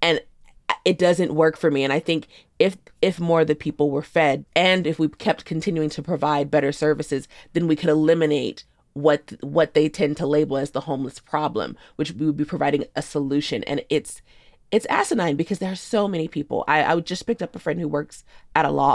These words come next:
office downtown. And as I was picking her up, like, there were four or five people just sleeping in an empty lot right beside her offices. And I was like, "Damn," you know, I hadn't realized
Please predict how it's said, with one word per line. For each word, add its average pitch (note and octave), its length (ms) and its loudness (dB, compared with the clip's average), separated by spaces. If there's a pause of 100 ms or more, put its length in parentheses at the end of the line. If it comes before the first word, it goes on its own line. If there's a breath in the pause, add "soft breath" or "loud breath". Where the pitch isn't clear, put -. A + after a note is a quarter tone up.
(120)
office C3+ 220 -8
downtown. C#3+ 600 -4 (420 soft breath)
And C3+ 440 0 (580 soft breath)
as E3+ 160 6
I E3+ 60 6
was E3 140 0
picking E3 320 -2
her E3 200 0
up, C3 280 2 (300 soft breath)
like, D3 200 0
there D3+ 120 4
were D3+ 120 4
four E3 280 2
or D#3+ 60 2
five D#3 240 2
people D#3+ 240 -2
just D3+ 200 -2
sleeping D#3 340 0
in D3+ 80 2
an C#3+ 80 0
empty D3 280 -2
lot C#3+ 300 2
right C#3 280 0
beside C#3+ 340 0
her E3+ 140 0
offices. C3+ 480 -2
And C#3 80 -8
I C3 60 -6
was C#3 120 -8
like, C3 160 -10 (240)
"Damn," E3 680 -2
you D#3+ 140 -2
know, A#2+ 60 -2
I C#3+ 60 2
hadn't E3+ 400 0
realized D#3 720 -2